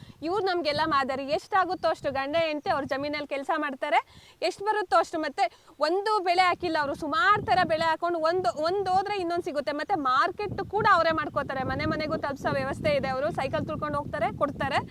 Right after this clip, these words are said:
So, ಆ, ಇವರೆಲ್ಲ ನಮ್ಗೆ ಮಾದರಿ ಆಗ್ಬೇಕು. ಯಾವ ರೀತಿ ಆಳು ಕಾಳುಗಳನ್ನ ಕಡಿಮೆ ಮಾಡ್ಕೊಂಡು, ಯಾವುದೇ ರೀತಿಯ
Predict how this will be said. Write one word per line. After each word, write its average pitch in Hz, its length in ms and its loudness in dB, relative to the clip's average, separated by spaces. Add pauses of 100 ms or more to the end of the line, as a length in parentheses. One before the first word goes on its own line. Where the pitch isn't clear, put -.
(360)
So, 427 360 -2
ಆ, 262 420 6 (240)
ಇವರೆಲ್ಲ 392 400 4
ನಮ್ಗೆ 381 320 0
ಮಾದರಿ 359 440 0
ಆಗ್ಬೇಕು. 311 420 2
ಯಾವ 302 300 4
ರೀತಿ 427 260 0
ಆಳು 349 320 4
ಕಾಳುಗಳನ್ನ 349 400 0
ಕಡಿಮೆ 349 360 0
ಮಾಡ್ಕೊಂಡು, 349 520 0
ಯಾವುದೇ 285 440 0
ರೀತಿಯ 359 340 0